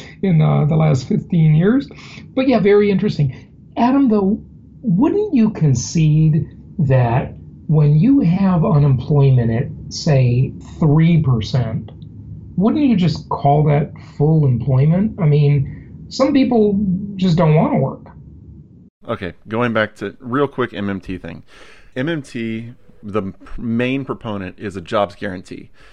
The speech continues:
Speaker 2: And what that is, is people who are currently unemployed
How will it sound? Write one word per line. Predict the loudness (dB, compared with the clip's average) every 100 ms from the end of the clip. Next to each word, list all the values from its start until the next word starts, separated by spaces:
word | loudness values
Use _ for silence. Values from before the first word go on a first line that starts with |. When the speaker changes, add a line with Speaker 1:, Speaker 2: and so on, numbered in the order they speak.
| -20 -10
Speaker 2:
And | -8
what | -4
that | -2 -2
is, | -2 -4 -8 -14
is | -14
people | -12 -12 -8 -8
who | -6 -8 -4
are | 0 0 -2 -6 -8
currently | -4 -4 -4
unemployed | -6 -6 -8 -10 -10 -12